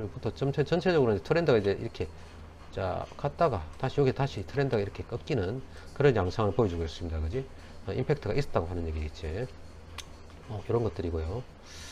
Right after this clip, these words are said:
자, 그다음에 삼 포도. 우리가 중학교 때 배웠는데 X값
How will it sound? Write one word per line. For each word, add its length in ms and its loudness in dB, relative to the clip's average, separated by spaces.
자, 120 4
그다음에 180 8
삼 260 2
포도. 400 6
우리가 160 6
중학교 240 4
때 40 -2
배웠는데 440 4
X값 440 4